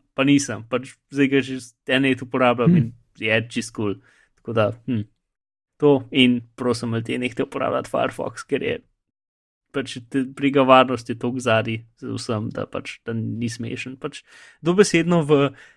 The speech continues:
Speaker 1: competitionih za hackanje browserjev so Firefox ven vzeli, zato ker ga je preveč enostavno zhekati in nočejo dajati nagrad več za njega.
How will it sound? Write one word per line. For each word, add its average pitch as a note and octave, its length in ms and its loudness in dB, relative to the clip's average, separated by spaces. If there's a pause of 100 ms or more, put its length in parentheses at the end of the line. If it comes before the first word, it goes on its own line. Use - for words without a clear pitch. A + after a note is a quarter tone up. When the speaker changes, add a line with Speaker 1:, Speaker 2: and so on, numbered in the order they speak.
(100)
Speaker 1:
competitionih D#3 840 -2
za C#3 160 0
hackanje C#3 460 0
browserjev C#3 640 2
so A#2+ 160 -10
Firefox B2 680 -2
ven B2+ 160 -2
vzeli, C3+ 380 0
zato B2+ 180 -10
ker C3 120 -2
ga B2+ 80 -2
je B2 100 2
preveč A#2+ 380 2
enostavno B2 460 -2
zhekati A#2+ 500 -4
in A#2+ 80 -4
nočejo A#2 300 -2
dajati A2+ 340 0
nagrad A2 360 -4
več C#3 220 -2
za C3+ 100 -6
njega. C#3 400 -2